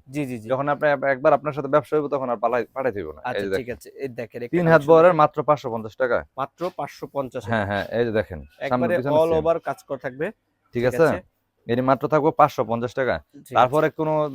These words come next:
Speaker 2: যারা নাকি নিয়ে ব্যবসা করবো, মনে করেন যে পঞ্চাশ পিস মাল নিল, একশো পিস মাল নিল, পাঁচ পিস, দশ পিস মাল থাকলো, ছয় মাস গেছে, আপনি এক্সচেঞ্জ করে যেটা চলবো, এটা আপনি নিবেন।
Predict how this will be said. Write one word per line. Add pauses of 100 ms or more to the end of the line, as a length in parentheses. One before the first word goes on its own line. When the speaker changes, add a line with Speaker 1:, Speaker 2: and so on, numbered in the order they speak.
(280)
Speaker 2:
যারা
নাকি
নিয়ে
ব্যবসা
করবো, (360)
মনে
করেন
যে
পঞ্চাশ
পিস
মাল
নিল,
একশো
পিস
মাল
নিল, (540)
পাঁচ (100)
পিস,
দশ
পিস
মাল
থাকলো, (220)
ছয়
মাস
গেছে,
আপনি
এক্সচেঞ্জ
করে
যেটা
চলবো,
এটা
আপনি
নিবেন।